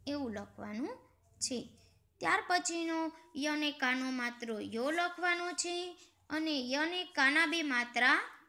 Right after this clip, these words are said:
યૌ એવું એની એક લાઇન કરવાની છે.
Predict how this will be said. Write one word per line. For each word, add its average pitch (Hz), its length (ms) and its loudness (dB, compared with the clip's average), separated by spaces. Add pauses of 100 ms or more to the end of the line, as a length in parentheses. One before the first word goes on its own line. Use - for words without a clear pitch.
(120)
યૌ 285 340 4 (1500)
એવું 320 360 -4 (140)
એની 320 380 -2
એક 277 140 -6
લાઇન 208 320 -4
કરવાની - 600 -6 (500)
છે. 254 180 -2